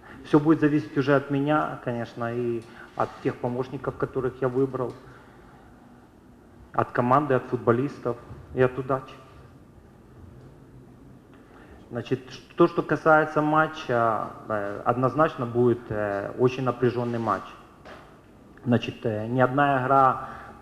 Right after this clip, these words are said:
э, с командой Турции, которая играла Украина, никогда не прох-, не, не проходила, э, на низких, эм, скоростях.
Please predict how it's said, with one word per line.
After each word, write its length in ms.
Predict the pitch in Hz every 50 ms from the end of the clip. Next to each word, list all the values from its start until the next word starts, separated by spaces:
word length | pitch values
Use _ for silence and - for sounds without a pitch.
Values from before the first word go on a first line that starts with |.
| - -
э, 380 | 113 107 107 104 104 107 107
с 80 | - -
командой 380 | - 131 131 127 127 123 127
Турции, 340 | 123 127 135 135 127 - 131
которая 460 | - - - - 120 117 123 120 117 117
играла 260 | 120 120 120 120 120
Украина, 400 | 120 117 - 120 139 139 131 120
никогда 380 | 117 117 113 - 120 120 123 127
не 80 | 127 120
прох-, 400 | - 113 113 - - - - 135
не, 140 | 135 135
не 260 | 120 113 131 123 123 120
проходила, 800 | - 120 113 - 127 120 120 123 127 123 117 110 107 104 - - - - - - - -
э, 380 | 113 104 101 101 98 101 - 107
на 360 | 113 117 120 117 110 110 110
низких, 640 | 120 135 127 127 - - - 123 107 - - - - -
эм, 600 | 110 104 104 104 104 104 101 101 101 101 101 101 - - - - - - - - - - - - -
скоростях. 720 | - - - 139 123 123 - - - - 147 147 143 143